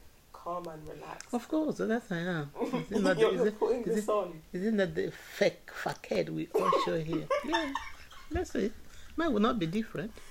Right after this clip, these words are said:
Speaker 1: Uh, so
Speaker 2: Mm.
Speaker 1: basically, guys, my mom said that she's showing you all a fake personality.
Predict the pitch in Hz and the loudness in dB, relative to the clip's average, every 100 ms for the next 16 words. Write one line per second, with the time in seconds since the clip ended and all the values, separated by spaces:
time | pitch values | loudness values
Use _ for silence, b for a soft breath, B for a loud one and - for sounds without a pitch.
0 | B B - 214 233 262 392 254 - 196 | B B 0 2 2 2 4 2 2 0
1 | 294 214 185 160 160 175 190 196 180 156 | 0 -6 -6 -2 -2 -2 -4 -4 -4 -4
2 | - 170 165 160 170 147 147 151 160 160 | -4 -8 -6 -6 -6 -6 -6 -6 -8 -8
3 | - 143 147 135 - 135 - | -8 -8 -6 -8 -8 -12 -16